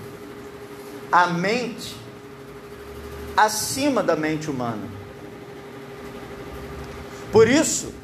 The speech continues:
nós devemos procurar a mente de Cristo.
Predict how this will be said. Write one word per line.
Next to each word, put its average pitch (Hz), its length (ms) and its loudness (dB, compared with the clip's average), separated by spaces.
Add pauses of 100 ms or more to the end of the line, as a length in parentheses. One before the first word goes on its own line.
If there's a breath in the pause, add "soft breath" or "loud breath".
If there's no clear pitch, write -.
(360)
nós 226 760 6
devemos 226 600 6
procurar 220 840 8 (280)
a 214 120 8
mente 233 580 0
de 220 100 -4
Cristo. 180 460 -4